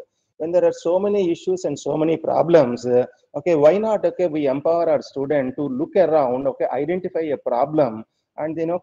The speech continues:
come out with a solution. Okay, that, that should be, okay, in fact, you know, the motto of education today, as propounded by, you know, the new education policy twenty twenty. And, uh,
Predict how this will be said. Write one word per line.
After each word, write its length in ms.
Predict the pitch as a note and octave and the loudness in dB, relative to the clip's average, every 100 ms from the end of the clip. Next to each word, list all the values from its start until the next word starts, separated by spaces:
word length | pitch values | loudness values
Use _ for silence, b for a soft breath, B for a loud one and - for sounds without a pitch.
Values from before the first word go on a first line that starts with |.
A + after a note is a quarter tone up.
| - | -6
come 140 | E3 | -2
out 160 | F3+ E3 | -2 -2
with 140 | D#3 | -8
a 60 | D#3 | -8
solution. 560 | - B2 C3+ - A2 G#2 | -6 -4 -4 -6 -14 -10
Okay, 160 | D3+ | -6
that, 160 | C3+ C3 - | -4 -4 -4
that 120 | C#3 - | -8 -6
should 240 | E3 D#3 | -10 -6
be, 220 | F3 E3 | -4 -4
okay, 280 | - D3+ C#3 C3+ | -4 -4 -4 -6
in 120 | C3 | -6
fact, 240 | C#3 C3 C#3 | -4 -4 -4
you 80 | |
know, 80 | C3 | -6
the 100 | B2 | -6
motto 360 | A#2 C3+ F3 E3 | -4 -4 0 0
of 100 | D3+ | 0
education 520 | B2 B2 - C3+ C3+ B2 | -6 -10 -8 -8 -8 -10
today, 300 | C3+ B2+ A2+ - _ _ - | -8 -6 -6 -10 _ _ -6
as 200 | B2 B2+ | -4 -4
propounded 520 | C3 - C#3+ C#3+ B2+ | -6 -2 -2 -2 -2
by, 140 | B2+ B2 | -2 -2
you 120 | B2 | -2
know, 120 | C3 | -4
the 100 | C3 | -4
new 220 | A2+ C#3+ | -4 -2
education 520 | D3 C#3 C#3+ C3+ C3 A#2 | -2 -2 -4 -6 -8 -8
policy 480 | A#2+ A#2+ A#2+ C3 - | -8 -8 -8 -12 -12
twenty 240 | A#2 A#2+ | -12 -12
twenty. 560 | - A#2+ B2+ E3 A#2+ - b b - | -10 -8 -4 -4 -4 -8 b b -8
And, 400 | C#3+ D3+ D3+ D3+ | -2 -2 -2 0
uh, 120 | D3 | 0